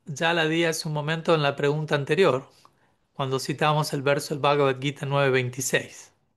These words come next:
¿no? De Krishna dice, "Hoja, flor, fruta, agua, podemos sumarle ahí leche,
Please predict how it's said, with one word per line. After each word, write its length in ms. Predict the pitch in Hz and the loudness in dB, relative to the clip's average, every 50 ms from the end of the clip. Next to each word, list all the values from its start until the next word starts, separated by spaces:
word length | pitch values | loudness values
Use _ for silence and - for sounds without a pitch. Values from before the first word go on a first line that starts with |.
| _ | _
¿no? 200 | - 143 165 208 | -10 -8 -8 -6
De 160 | 190 156 131 | -4 -4 -4
Krishna 320 | - - 156 139 - - 139 | -2 -2 -4 -2 -2 -2 -2
dice, 420 | 135 143 143 - 190 202 196 - _ _ _ _ _ _ _ _ _ _ _ _ _ _ | 0 0 0 0 0 0 -2 -6 _ _ _ _ _ _ _ _ _ _ _ _ _ _
"Hoja, 320 | - 160 160 160 - 165 151 | 4 4 4 6 4 2 0
flor, 280 | - - 175 170 165 160 | 2 4 4 4 4 4
fruta, 460 | - - 175 170 156 - 165 156 156 | 0 -2 -2 -2 0 0 2 4 6
agua, 500 | 165 170 165 165 170 170 165 160 - _ _ _ _ _ _ _ _ _ | 6 6 6 4 4 2 2 -2 -8 _ _ _ _ _ _ _ _ _
podemos 340 | - 147 139 147 156 151 - | -2 -2 0 0 -2 -2 -2
sumarle 360 | - 147 147 147 151 147 143 | 0 2 2 2 4 4 2
ahí 80 | 147 | 2
leche, 520 | 147 143 151 170 180 180 - 180 175 196 | 4 4 4 4 2 2 0 0 0 0